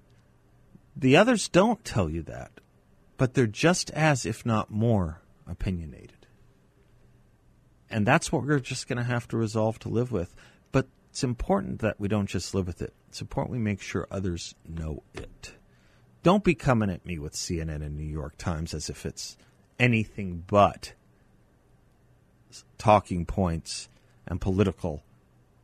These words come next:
points from the Democratic Party. That's all it is. C N N wouldn't even cover this today. This is a major scandal with Hunter Biden that flows up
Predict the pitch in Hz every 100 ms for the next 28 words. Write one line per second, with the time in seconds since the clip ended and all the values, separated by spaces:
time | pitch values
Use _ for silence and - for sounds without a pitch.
0 | _ _ - 85 62 - - - - _
1 | _ - 95 80 78 85 71 - 76 67
2 | - 85 73 - - _ _ _ _ -
3 | 110 - 139 120 76 101 - - - -
4 | _ _ _ _ _ - - 202 156 151
5 | 135 113 98 85 82 - 135 120 71 -
6 | - - - - - _ _ _ 208 -
7 | 139 87 90 110 117 110 101 87 - 101
8 | 85 69 57 - 71 - 80 64 58 -
9 | - _ _ - _ _ _ 110 - -
10 | 120 113 110 98 -